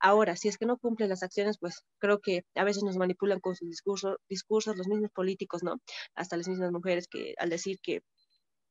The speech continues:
eh, ni una menos o ya no vamos a permitir violencia, creo que tendríamos que ver primero las acciones que vayan a tomar, pero esperemos que de alguna otra forma tomen acciones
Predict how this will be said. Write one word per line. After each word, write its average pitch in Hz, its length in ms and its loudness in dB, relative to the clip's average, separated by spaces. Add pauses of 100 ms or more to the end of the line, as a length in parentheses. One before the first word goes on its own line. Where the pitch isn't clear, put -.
(400)
eh, 185 320 4
ni 196 100 2
una 202 160 4
menos 190 460 4
o 170 300 0
ya 185 120 4
no 190 60 2
vamos 185 180 0
a 175 40 -4
permitir 180 520 -4
violencia, 202 720 2
creo 214 180 0
que 214 140 -2 (100)
tendríamos 185 520 2
que 185 80 -2
ver 185 140 -4
primero 190 320 0
las 175 200 -4
acciones 226 400 0
que 196 100 -6
vayan 180 220 0
a 185 40 -4
tomar, 190 320 -2 (600)
pero 196 380 2 (520)
esperemos 202 460 0
que 165 200 -2 (560)
de 196 100 2
alguna 202 220 4
otra 190 180 -4
forma 190 280 -2
tomen 196 320 2
acciones 180 520 -4